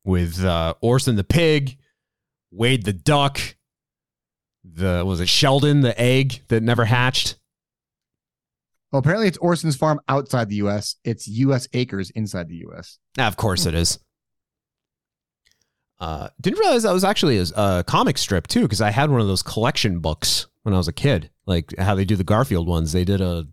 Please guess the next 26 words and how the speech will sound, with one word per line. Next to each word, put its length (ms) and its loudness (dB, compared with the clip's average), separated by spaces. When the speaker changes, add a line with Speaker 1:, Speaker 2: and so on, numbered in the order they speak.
Speaker 1:
a, 280 -10
I 40 -6
guess, 240 -6
a 200 -2
run 360 0
of 300 -2
U 160 2
S 140 -2
Acres 500 -6
collections 500 -4
as 140 -4
well. 280 0
I 80 -4
thought 160 2
it 60 -2
was 120 -2
just 280 -4
a, 260 -4
you 60 -2
know, 120 -4
filler 440 0
for 240 0
the 320 -2
cartoon. 580 -2
You 80 -14
know, 140 -4